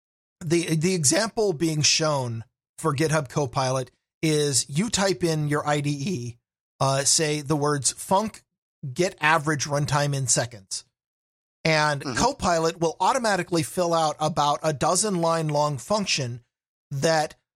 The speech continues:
Speaker 1: takes an array of floats, calculates their mean, and outputs that as the return value. And, and names it things like runtime and seconds and stuff like that,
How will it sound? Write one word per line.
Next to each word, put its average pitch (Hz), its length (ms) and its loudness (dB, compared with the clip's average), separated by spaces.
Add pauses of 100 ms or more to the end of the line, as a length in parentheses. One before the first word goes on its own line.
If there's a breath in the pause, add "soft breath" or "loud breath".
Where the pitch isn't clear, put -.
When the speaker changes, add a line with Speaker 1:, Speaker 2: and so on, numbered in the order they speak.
(120)
Speaker 1:
takes 214 320 0
an 196 160 0
array 180 540 2
of 156 420 -2
floats, 151 560 0 (240)
calculates 165 640 0
their 160 160 2
mean, 165 360 0
and 147 220 -4
outputs 147 460 0
that 131 180 0
as 131 140 -2
the 147 100 -4
return 185 320 0
value. 92 300 -8 (1500)
And, 139 320 -2
and 160 240 0
names 165 360 2
it 170 180 -4
things 151 200 0
like 143 220 0
runtime 143 540 0
and 135 100 -2
seconds 139 420 -2
and 143 80 -4
stuff 120 220 -6
like 131 160 -6
that, 185 240 -6